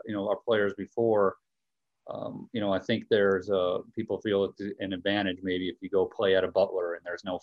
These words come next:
fans, or, you know, Villanova, or, or if you have to come to Marquette and not, and play without fans.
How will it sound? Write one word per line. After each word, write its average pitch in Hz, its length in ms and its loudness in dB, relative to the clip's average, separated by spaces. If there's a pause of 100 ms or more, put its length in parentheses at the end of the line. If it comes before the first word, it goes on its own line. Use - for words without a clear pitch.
fans, 87 500 -8
or, 85 280 -8
you 92 80 -14
know, 85 180 -12 (200)
Villanova, 95 460 0
or, 90 160 -2 (260)
or 95 220 2
if 98 120 -4
you 101 80 0
have 95 100 -4
to - 60 -14
come 101 260 -2
to 87 160 0 (420)
Marquette 95 560 2
and 90 120 -8
not, 90 200 -4 (200)
and 90 140 -10
play 95 160 0
without 87 420 -2
fans. 85 420 -8